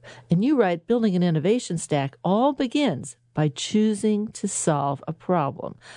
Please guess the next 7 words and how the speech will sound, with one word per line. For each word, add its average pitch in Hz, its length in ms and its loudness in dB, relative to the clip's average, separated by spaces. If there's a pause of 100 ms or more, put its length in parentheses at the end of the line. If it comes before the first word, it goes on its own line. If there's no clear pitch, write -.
(120)
that 143 380 0
no 151 340 2
one 196 180 2
has 196 160 0
solved 143 400 -2
before." 127 520 -4 (460)
What, 208 340 0